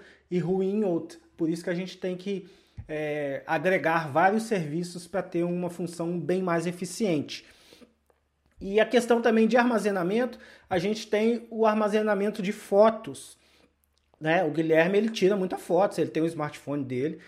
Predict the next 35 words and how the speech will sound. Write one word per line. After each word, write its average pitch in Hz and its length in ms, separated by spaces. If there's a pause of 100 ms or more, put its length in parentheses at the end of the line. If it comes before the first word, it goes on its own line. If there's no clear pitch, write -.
(340)
e 135 80
ele 139 120
tira 160 260
fotos 151 340
e 208 40
algumas 233 300
dessas 240 300
fotos 226 240
são 254 100
referência. 247 640 (380)
Então, 277 240
pra 370 100
que - 100
ele 294 140
não 311 140
fique 320 340
preocupado 196 760
aonde 190 300
estão 190 180
as 180 100
fotos 160 280
dele, 147 300
se 160 120
tá 170 140
no 185 80
computador, 165 580
se 165 120
tá 156 120
no 170 80
celular, 170 640 (280)
ele 254 240
usa 247 480
o 233 80
Google 233 280
Fotos, 214 540